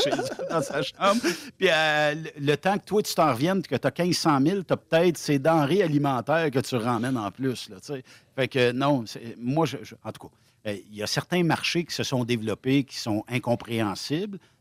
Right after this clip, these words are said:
mais d'un autre côté, je comprends la fille qui se dit, « Ben, je vais faire fortune en montrant m-, mes attributs qui sont sûrement très jolis. » Euh, mais, tu sais, si elle a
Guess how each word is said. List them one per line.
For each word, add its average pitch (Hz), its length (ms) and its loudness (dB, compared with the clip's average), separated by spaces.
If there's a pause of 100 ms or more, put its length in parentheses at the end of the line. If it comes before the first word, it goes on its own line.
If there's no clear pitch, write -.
mais 120 160 -8
d'un 131 260 0
autre 156 200 0
côté, 143 640 0 (480)
je - 120 -14
comprends 185 360 0
la 165 100 2
fille 170 280 2
qui 113 160 -10
se 92 100 -12
dit, « 151 260 -4
Ben, 110 180 -2
je 95 160 -6
vais 110 100 2
faire 135 280 2
fortune 170 640 0
en 110 120 4
montrant 120 520 2
m-, 131 200 2
mes 104 380 2
attributs 123 680 -2
qui - 140 -16
sont 110 420 2 (360)
sûrement 127 320 0
très 147 240 0
jolis. » 113 500 -2 (400)
Euh, 92 520 0 (360)
mais, 101 480 2
tu - 60 -14
sais, 123 340 2
si - 380 -2
elle 110 240 2
a 139 240 4